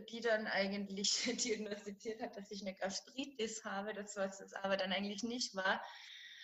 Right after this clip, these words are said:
Die hat mir dann einfach so Magenschutztabletten <laughs> und so gegeben, aber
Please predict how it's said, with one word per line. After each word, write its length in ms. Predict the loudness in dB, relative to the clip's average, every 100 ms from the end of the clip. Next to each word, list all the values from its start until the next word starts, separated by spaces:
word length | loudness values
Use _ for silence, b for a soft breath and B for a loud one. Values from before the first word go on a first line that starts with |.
| B B _
Die 100 | 0
hat 160 | 2 2
mir 180 | 0 2
dann 280 | 4 4 2
einfach 440 | 2 2 2 -2 -4
so 320 | -2 0 2
Magenschutztabletten 1300 | 4 4 4 2 2 -2 0 2 4 4 4 2 2
<laughs> 40 |
und 180 | 2 4
so 160 | 2 0
gegeben, 540 | -2 -2 0 0 0
aber 320 | 2 4 2